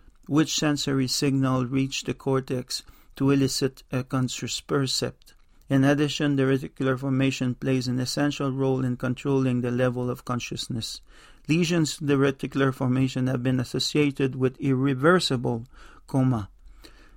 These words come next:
the second quantifiable aspect of consciousness is its content. What type of mental model is the brain generating? This concept is known as the global workspace theory.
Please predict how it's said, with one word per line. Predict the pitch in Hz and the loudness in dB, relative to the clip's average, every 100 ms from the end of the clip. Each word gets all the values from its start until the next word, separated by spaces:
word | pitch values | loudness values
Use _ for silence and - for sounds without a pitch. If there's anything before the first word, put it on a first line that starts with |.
| - | -6
the | 135 | -2
second | - 170 165 160 143 | 4 4 4 0 0
quantifiable | 156 147 139 151 147 143 143 139 | 0 0 -2 2 2 2 2 0
aspect | 131 - 135 | 0 -4 -6
of | 131 - | -6 -4
consciousness | 151 139 139 131 139 131 - | -2 0 -2 -4 -2 -4 -4
is | 127 | -4
its | 135 131 | -4 -6
content. | - 143 143 139 120 110 - | -6 -2 -2 -2 -2 -4 -8
What | 170 147 - | 0 0 2
type | 156 151 160 | 2 2 0
of | 135 | -2
mental | 135 135 139 | 0 -2 -2
model | 127 135 139 135 127 | 0 2 2 0 -2
is | 123 120 | -4 -6
the | 123 | -4
brain | 135 131 127 | -2 0 0
generating? | 135 127 123 127 123 117 107 - - - - _ | 0 0 0 -2 -2 -6 -6 -14 -20 -20 -20 _
This | 160 160 | 0 2
concept | 170 160 - 151 - | 2 2 2 -2 -2
is | 143 131 | -2 2
known | 143 143 139 | 2 2 2
as | 131 127 127 - - - | 2 -2 -6 -18 -20 0
the | 135 | 0
global | 123 147 147 147 135 | 4 4 4 2 2
workspace | 131 135 135 - - 131 - - | 2 0 -2 -4 -2 -2 -2 -2
theory. | 139 131 123 113 | 2 2 2 -2